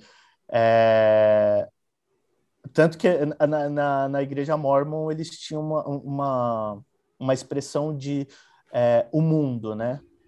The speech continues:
Tipo, a gente não faz parte do mundo, né?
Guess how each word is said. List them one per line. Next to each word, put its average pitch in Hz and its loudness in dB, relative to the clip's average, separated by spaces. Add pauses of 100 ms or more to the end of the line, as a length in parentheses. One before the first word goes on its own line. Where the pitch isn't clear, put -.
(140)
Tipo, - -4
a 123 6
gente 135 -6
não 151 0 (120)
faz 143 2
parte 147 -2
do 143 -6
mundo, 123 -6
né? 107 -16